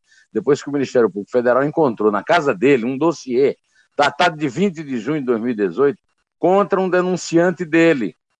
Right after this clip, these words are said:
A testemunha relatou que a Philips, onde o, o Dauro era o C E O na época dos fatos, teria vendido equipamentos no esquema.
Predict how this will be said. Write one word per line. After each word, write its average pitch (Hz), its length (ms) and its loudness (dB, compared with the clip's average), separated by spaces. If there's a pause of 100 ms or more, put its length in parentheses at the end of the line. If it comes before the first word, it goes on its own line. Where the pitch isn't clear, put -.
(480)
A 123 100 0
testemunha 175 580 0
relatou 160 480 4
que 143 160 -4
a 135 80 2
Philips, - 760 -6
onde 120 220 -4
o, 101 220 -4
o 98 60 -8
Dauro 95 240 0
era 78 280 -6
o - 80 -20
C - 180 -16
E 82 160 -16
O 101 100 -4
na 80 120 -10
época - 380 -4
dos - 180 -20
fatos, 127 300 -10 (480)
teria 160 180 4
vendido 170 340 0
equipamentos 151 720 -2
no 175 100 -8
esquema. 147 500 -2